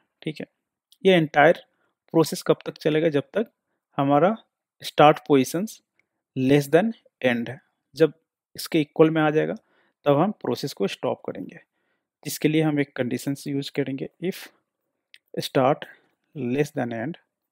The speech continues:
then start doing split, ठीक है। तो जैसा कि हमने बताया था, फर्स्ट हमें मिड पोजीशंस का फाइंड आउट करना पड़ेगा। तो मिड पोजीशंस हम फाइंड करेंगे start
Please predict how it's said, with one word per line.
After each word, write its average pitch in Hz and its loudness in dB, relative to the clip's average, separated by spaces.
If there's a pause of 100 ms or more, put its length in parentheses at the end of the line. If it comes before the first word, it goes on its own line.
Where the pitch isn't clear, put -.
(640)
then 165 -2
start 151 2
doing 147 0
split, - -10 (1300)
ठीक 151 -8
है। 170 -12
तो - -20
जैसा 170 6
कि 202 0
हमने 185 2
बताया 139 6
था, 160 -2
फर्स्ट 151 0
हमें 143 0 (280)
मिड 127 0
पोजीशंस 139 -4
का 139 -6
फाइंड 131 -4
आउट 135 -2
करना 135 -4
पड़ेगा। 139 -4 (400)
तो - -20
मिड 123 -4
पोजीशंस 135 -6
हम 131 -4 (100)
फाइंड 127 -6
करेंगे 135 -4
start 123 -2